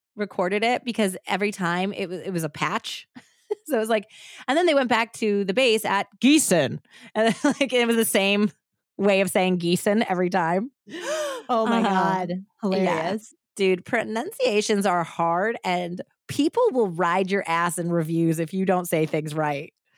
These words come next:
Speaker 2: Yeah.
Speaker 1: Oof. Yeah. So guys, we're doing the best we can out here. I'm, I hope I'm pronouncing everything correctly for you. <laughs>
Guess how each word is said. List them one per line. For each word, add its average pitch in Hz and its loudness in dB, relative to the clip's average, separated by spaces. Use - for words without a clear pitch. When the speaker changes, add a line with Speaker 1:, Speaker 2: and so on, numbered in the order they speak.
Speaker 2:
Yeah. 170 0
Speaker 1:
Oof. - -4
Yeah. 208 2
So 202 0
guys, 196 0
we're 202 2
doing 220 4
the 165 4
best 170 -2
we 147 -6
can 156 -2
out 156 -6
here. 170 -8
I'm, 170 -8
I 175 -6
hope 202 -2
I'm 175 -6
pronouncing 165 -4
everything 165 -10
correctly 170 -12
for - -20
you. - -18
<laughs> 196 -20